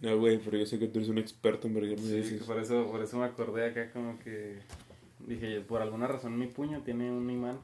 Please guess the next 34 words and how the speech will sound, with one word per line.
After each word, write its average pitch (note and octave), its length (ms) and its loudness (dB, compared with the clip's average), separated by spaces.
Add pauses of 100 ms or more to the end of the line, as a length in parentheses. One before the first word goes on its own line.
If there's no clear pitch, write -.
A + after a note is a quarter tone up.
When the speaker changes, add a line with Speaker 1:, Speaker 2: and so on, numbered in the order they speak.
Speaker 2:
con B2+ 80 -6
las B2 120 -2
narices. A#2 460 -10 (340)
Speaker 1:
Sí. A2+ 100 4
Speaker 2:
Entonces G#2+ 220 0
alejen A2 280 0
sus A#2+ 100 -6
narices A2+ 380 -4
de A#2+ 100 -2
mi A#2 80 -4
mano. A2 320 -10 (140)
Speaker 1:
<laughs> - 300 8
Speaker 2:
Este, A2+ 1000 6
sí, G#2+ 260 -2
güey, A#2 240 4
acá, G#2 480 -4
eh, G#2+ 320 -10
sí, - 200 -12
he G#2 60 -6
madreado A2 380 -2
varios A2 220 -4
compas. A2 360 -10 (240)
El A2 100 -6
peor A#2 160 4
es A#2+ 40 -4
que - 80 -4
eran C#3+ 160 -2
acá A#2 160 -4
mis B2 140 -2
compas, C3 380 -8
¿sabes? C#3 120 -6
Ni C3+ 80 -4
Speaker 1:
Pues A#2+ 160 6
Speaker 2:
siquiera A#2 400 0